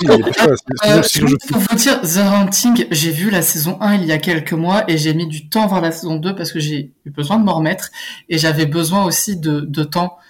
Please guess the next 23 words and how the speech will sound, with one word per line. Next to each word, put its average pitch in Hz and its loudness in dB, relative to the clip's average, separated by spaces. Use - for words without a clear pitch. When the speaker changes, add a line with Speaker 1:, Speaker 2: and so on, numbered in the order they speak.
Speaker 2:
parce 143 -4
que 123 -4
Speaker 1:
Netflix, 160 0
c'est - -14
ça ? 175 -8
Speaker 2:
Ouais, 156 -2
sur - -2
Netflix. 156 -4
Donc, 170 -4
euh, 165 4
The 156 2
Haunting 196 2
of, 160 -4
euh, 151 2
Hill 175 -2
House 185 -2
pour 160 -8
la 151 -4
saison 147 -6
première, 165 0
Speaker 1:
Ouais. 139 -2
Speaker 2:
euh, 139 -6
série 170 -2